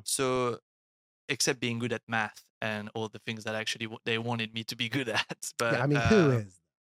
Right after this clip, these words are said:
Speaker 2: Who is?
Speaker 1: Nah, yeah, well,
Speaker 2: <laughs>
Speaker 1: yeah, a hundred percent,
Speaker 2: I'm, I'm
Speaker 1: but
Speaker 2: just ki-, I actually fuck at math. I'm really good. I'm really
Speaker 1: You're really
Speaker 2: good
Speaker 1: good
Speaker 2: at
Speaker 1: at
Speaker 2: math.
Speaker 1: math?
Speaker 2: Oh, I'm
Speaker 1: I've
Speaker 2: so good at math.
Speaker 1: I f-,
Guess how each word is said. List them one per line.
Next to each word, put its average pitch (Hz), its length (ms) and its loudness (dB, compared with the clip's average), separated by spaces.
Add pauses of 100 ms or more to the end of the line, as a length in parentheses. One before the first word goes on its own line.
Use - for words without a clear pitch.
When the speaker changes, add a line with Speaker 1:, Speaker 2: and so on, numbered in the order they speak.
Speaker 2:
Who 202 200 0
is? - 40 -20 (160)
Speaker 1:
Nah, 190 180 4
yeah, 139 340 6
well, 135 360 4
Speaker 2:
<laughs> - 40 4
Speaker 1:
yeah, 143 180 2 (100)
a 220 60 -2
hundred 135 380 0
percent, 208 340 8
Speaker 2:
I'm, 190 100 8
I'm 175 60 10
Speaker 1:
but 160 60 8
Speaker 2:
just 147 140 8
ki-, - 80 6
I 160 140 8
actually 139 280 8
fuck 113 260 4
at 113 100 -4
math. 101 260 -2
I'm 135 200 6
really 120 280 8
good. 90 260 -4 (160)
I'm 120 220 4
really 120 120 8
Speaker 1:
You're 117 80 10
really 151 160 6
Speaker 2:
good 139 120 4
Speaker 1:
good 143 40 4
Speaker 2:
at 131 100 4
Speaker 1:
at 98 40 -6
Speaker 2:
math. 143 240 4
Speaker 1:
math? - 20 -
Speaker 2:
Oh, 160 240 10
I'm 117 80 6
Speaker 1:
I've 117 140 2
Speaker 2:
so 120 120 4
good 98 140 -8
at 87 60 -20
math. - 60 -20 (220)
Speaker 1:
I 135 60 -6
f-, - 560 -4